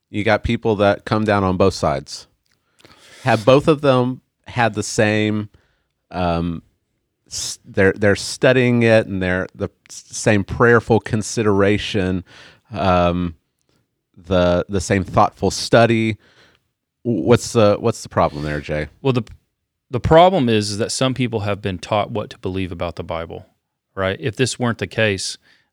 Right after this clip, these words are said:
Speaker 2: uh, then, then me and my grandpa couldn't arrive at ninety-nine percent.
Speaker 1: Yeah.
Speaker 2: Right? No one taught him. He just sim-, c-, because it, it, here's the, the reason, George. It's, it's just mind-blowing, right? When God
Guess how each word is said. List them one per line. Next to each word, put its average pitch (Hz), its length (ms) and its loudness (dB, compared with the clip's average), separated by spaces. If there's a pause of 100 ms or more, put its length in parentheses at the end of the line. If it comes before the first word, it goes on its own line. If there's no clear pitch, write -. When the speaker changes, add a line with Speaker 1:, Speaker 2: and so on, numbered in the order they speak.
Speaker 2:
uh, 87 400 -6 (460)
then, 113 440 -6
then 110 420 -8
me 104 80 -2
and 101 100 -4
my 95 100 -2
grandpa 95 360 -6
couldn't 95 220 -6
arrive 85 400 -4
at - 80 -12
ninety-nine 87 380 -10
percent. 95 400 -16 (240)
Speaker 1:
Yeah. 76 140 -10 (320)
Speaker 2:
Right? 90 260 -8 (560)
No 117 160 0
one 117 220 0
taught 107 280 -2
him. 90 440 -10
He 117 180 -4
just 107 240 -4
sim-, 120 160 -2 (100)
c-, 127 100 -2
because 143 320 -2
it, 160 160 0
it, 139 240 -2
here's 156 260 0
the, 131 200 -6
the 139 200 2
reason, 120 340 0
George. 87 260 -8
It's, - 160 -10
it's 110 200 -4
just 98 240 -6
mind-blowing, 98 720 2
right? 85 240 -6 (720)
When 110 140 2
God 123 300 4